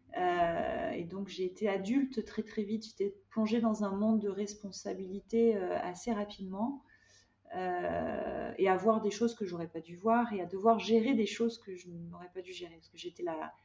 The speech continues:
la dernière des enfants et la seule à être restée à la maison. Donc, euh, voilà, j'étais seule avec ma maman à devoir gérer tout ça.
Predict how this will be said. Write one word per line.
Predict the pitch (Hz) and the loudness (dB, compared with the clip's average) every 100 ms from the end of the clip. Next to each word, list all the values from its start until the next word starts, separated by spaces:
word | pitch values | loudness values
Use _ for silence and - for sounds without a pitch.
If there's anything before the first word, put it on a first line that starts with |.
| _ _ _ - | _ _ _ -8
la | 175 160 | -6 -4
dernière | 175 170 175 196 202 202 - | -4 -6 -4 -2 -2 -2 -10
des | 185 175 | -10 -8
enfants | 175 - 214 226 - _ - | -10 -4 -2 -2 -8 _ -6
et | 175 | -2
la | 170 | -2
seule | - 233 208 | 2 2 4
à | |
être | 175 - | 0 -6
restée | 170 170 - 170 | -10 -10 -10 -8
à | |
la | 165 | -8
maison. | 170 170 233 247 | -8 -6 -2 0
Donc, | 214 - | 0 -2
euh, | 175 165 160 156 160 _ _ - - - | -6 -2 -2 -4 -12 _ _ -20 -20 -12
voilà, | 151 143 | -8 -8
j'étais | 156 165 165 | -8 -12 -8
seule | 185 180 | -4 -2
avec | 156 151 - | -4 -8 -10
ma | - | -12
maman | 143 165 180 | -10 -8 -8
à | |
devoir | 156 160 175 170 | -10 -8 -8 -8
gérer | 165 185 | -10 -10
tout | - - | -12 -6
ça. | 180 196 | -4 -4